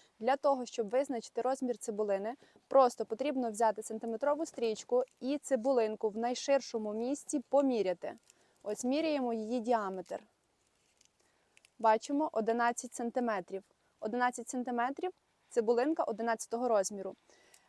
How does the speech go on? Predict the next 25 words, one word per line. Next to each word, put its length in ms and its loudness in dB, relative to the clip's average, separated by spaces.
Це 160 4
велика 400 4
професійна 560 -2
цибулинка, 520 0
з 60 -4
якої 260 2
виростає 500 2
повноцінна 560 -4
квітка. 440 -6
Всі 300 -2
цибулинки 760 0
розміром 680 2
десять, 420 2
дванадцять 800 -2
мають 560 4
десять, 320 4
дванадцять 460 -6
сантиметрів, 680 -4
великі, 540 2
професійні, 760 -4
з 100 -14
них 200 -4
виростають 520 2
великі 340 -2
квіти. 340 -8